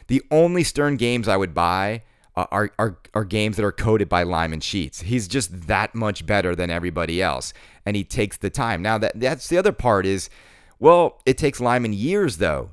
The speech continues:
to get it right. I mean, two years to get Batman where it's at, and there's new Batman code coming. How incredible is that?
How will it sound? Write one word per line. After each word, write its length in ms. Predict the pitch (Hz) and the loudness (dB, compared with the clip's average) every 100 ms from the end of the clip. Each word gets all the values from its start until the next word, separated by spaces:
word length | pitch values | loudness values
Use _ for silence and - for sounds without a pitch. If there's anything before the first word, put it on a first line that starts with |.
| - | -18
to 140 | - 110 | -8 -2
get 180 | 107 90 | 0 0
it 120 | - | 0
right. 300 | 117 117 71 | 0 0 -2
I 60 | |
mean, 160 | 95 90 | -6 -8
two 520 | - 90 190 202 135 - | -10 -6 -2 0 -2 -4
years 760 | 87 104 175 233 82 50 - | -10 -4 0 0 0 -4 -12
to 120 | - 110 | -6 -2
get 220 | 101 90 | -2 0
Batman 480 | 95 90 95 87 85 | 0 0 -2 -4 -2
where 180 | 87 | -2
it's 140 | 80 95 | -2 0
at, 180 | 82 - | -2 0
and 120 | 117 | 0
there's 160 | 143 135 | 2 0
new 640 | 156 208 277 269 214 202 - - _ - | -2 -4 -4 -2 -2 -4 -8 -18 _ -4
Batman 520 | 185 220 147 127 110 | -4 -2 0 2 0
code 380 | - 107 90 - | -2 0 0 -2
coming. 380 | 117 90 78 | -2 -2 -4
How 200 | 71 196 311 | -8 -8 -6
incredible 440 | - 247 214 151 | 0 2 2 0
is 100 | 104 | 2
that? 320 | 139 131 69 | 2 2 -2